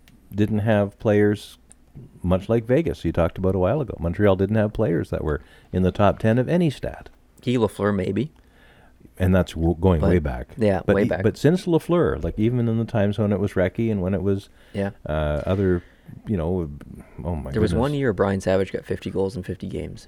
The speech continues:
Speaker 2: I
Speaker 1: Mm-hmm.
Speaker 2: think it was ninety-four,
Speaker 1: Yeah.
Speaker 2: maybe,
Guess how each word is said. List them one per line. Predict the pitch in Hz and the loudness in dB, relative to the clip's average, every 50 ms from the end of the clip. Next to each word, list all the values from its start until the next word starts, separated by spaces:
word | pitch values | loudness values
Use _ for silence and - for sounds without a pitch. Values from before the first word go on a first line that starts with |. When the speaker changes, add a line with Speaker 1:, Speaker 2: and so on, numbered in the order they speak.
| - - | -10 -6
Speaker 2:
I | 82 | -4
Speaker 1:
Mm-hmm. | 82 78 78 | -4 -4 -4
Speaker 2:
think | 113 113 - | -4 -4 -4
it | 123 | -4
was | 104 98 98 | -6 -6 -6
ninety-four, | 98 95 90 92 92 90 95 92 - _ _ - - - _ _ - - - - 92 101 113 120 _ _ _ _ _ _ _ _ - | -4 -4 -4 -4 -4 -6 -8 -10 -10 _ _ -20 -20 -20 _ _ -20 -14 -10 -8 -8 -8 -8 -12 _ _ _ _ _ _ _ _ -14
Speaker 1:
Yeah. | - 113 | -12 -10
Speaker 2:
maybe, | 113 104 110 113 | -8 -8 -8 -10